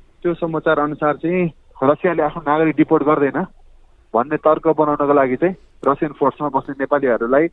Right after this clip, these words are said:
या अरू विदेशीहरूलाई पनि यो नागरिकता दिने कुरा चाहिँ अगाडि बढाएको हामी समाचारहरू सुन्न सक्छौँ। अनि मैले एकजना मे-, मैले चिनेको साथी जो रसियन फोर्समा घाइते हुनुभएको छ, उहाँले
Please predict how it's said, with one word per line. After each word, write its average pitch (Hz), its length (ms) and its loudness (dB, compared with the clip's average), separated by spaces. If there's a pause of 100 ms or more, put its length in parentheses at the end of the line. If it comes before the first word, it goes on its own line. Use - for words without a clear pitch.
(440)
या 143 80 2
अरू 170 180 4
विदेशीहरूलाई 156 540 2
पनि 156 200 -4 (680)
यो 139 100 2
नागरिकता 156 440 2
दिने 147 260 -2
कुरा 143 280 2
चाहिँ 147 200 0
अगाडि 135 160 2
बढाएको 131 360 0
हामी 110 160 -4
समाचारहरू 117 500 -4
सुन्न - 220 -16
सक्छौँ। - 320 -6 (380)
अनि 180 160 -6
मैले 185 220 -4
एकजना 170 360 -6
मे-, 151 160 -8
मैले 165 300 -6
चिनेको 160 320 -8
साथी 151 300 -8
जो 156 120 -6
रसियन 151 300 -6
फोर्समा 143 400 -6
घाइते 120 260 -2
हुनुभएको 120 300 -4
छ, 117 60 -12
उहाँले 143 380 -6